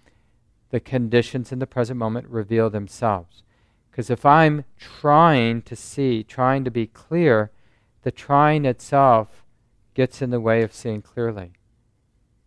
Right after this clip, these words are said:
So even a moment of mindfulness,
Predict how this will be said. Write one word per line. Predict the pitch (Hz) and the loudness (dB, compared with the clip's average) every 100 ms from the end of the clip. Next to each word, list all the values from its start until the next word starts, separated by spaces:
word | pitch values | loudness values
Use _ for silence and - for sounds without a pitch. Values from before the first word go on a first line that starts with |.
| _ _ | _ _
So | _ 131 | _ -6
even | 127 139 175 180 147 143 - _ _ _ _ _ _ _ _ _ | 0 2 4 4 2 -2 -10 _ _ _ _ _ _ _ _ _
a | - | -4
moment | 123 127 139 147 | 2 4 4 4
of | 139 117 | 0 0
mindfulness, | 123 131 196 - - 113 98 107 - _ _ | 2 2 2 -2 -6 -6 -6 -12 -20 _ _